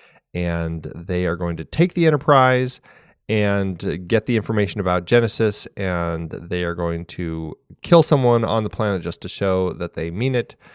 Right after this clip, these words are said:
And that is the moment they kill Kirk's son, David. And we start our sequence, uh, right after that, as, as, as, uh, Christopher Lloyd's character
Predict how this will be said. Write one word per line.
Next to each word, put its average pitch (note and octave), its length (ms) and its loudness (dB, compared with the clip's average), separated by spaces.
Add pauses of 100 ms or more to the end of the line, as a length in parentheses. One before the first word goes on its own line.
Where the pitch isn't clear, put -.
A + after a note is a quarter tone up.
(320)
And A2 320 0
that G#2 380 2
is C3+ 180 -4
the B2+ 60 -4
moment G2 300 0
they F2+ 100 -4
kill E2+ 260 -8
Kirk's - 340 -8
son, F#2+ 340 -4
David. D#2 440 -8 (1120)
And G2+ 420 4
we A2 260 0
start A2+ 560 2
our G2 240 0
sequence, G#2 580 -4
uh, G2+ 460 -2
right G2+ 460 -2
after A#2 260 -2
that, C#3+ 280 -2
as, G2 440 0
as, F#2 500 -4 (240)
as, F2+ 400 -6
uh, F2+ 200 -2
Christopher - 360 -4
Lloyd's G#2 260 4
character G2+ 480 0